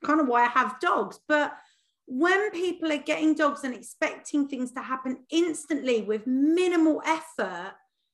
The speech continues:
this is where I think the conflict happens. And this is where they start looking for the snake oil without thinking about the emotional effects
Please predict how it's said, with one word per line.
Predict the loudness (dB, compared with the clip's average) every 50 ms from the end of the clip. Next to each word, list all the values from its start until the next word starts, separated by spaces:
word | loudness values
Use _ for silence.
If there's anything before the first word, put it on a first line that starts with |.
| _ _ _ _ _ _ _ _ _ 0
this | 0 0 0 0 0
is | -2 -2 -2
where | 0 0 0 2 2 0 -2
I | -4
think | -6 -8 -10 -10 -10 -12
the | -16
conflict | -8 -6 -4 -4 -4 -6 -8 -10 -12 -12 -6 -6
happens. | -6 -6 -6 -6 -8 -8 -8 -8 -12 -10 -8
And | -6 -4 -2 -2
this | -2 -2 -2 -4
is | -6 -6 -6 -8 -4
where | -2 0 0 2 2 0 0 0 -2 -4 -8 -12 _ _ _ _ _ _ _ _ _ _ _ _ _ _ _ _ _ _ _ _ _ -2
they | 0 0 0 0
start | -2 -2 0 2 2 2 0 0
looking | -2 -2 -2 -2 -4 -4 -4
for | -6 -8 -6
the | -6 -6
snake | -6 -2 0 0 2 2 0 -2 -2 0
oil | 0 2 2 2 0 0
without | 0 2 0 0 2 2 2 2 2 2 0 -4 -14 _
thinking | -10 -8 -8 -8 -8 -6 -6 -6 -6 -6
about | -4 -2 0 0 0 0 -2 -6 -4 -4
the | -2 -2 -2 -4 -6 -6 -8 -8
emotional | -8 -6 -4 0 2 2 2 0 0 -6 -8 -10 -8 -6 -6 -6
effects | -8 -10 -10 -10 -10 -10 -12 -16 _ -20 -20 -20 -20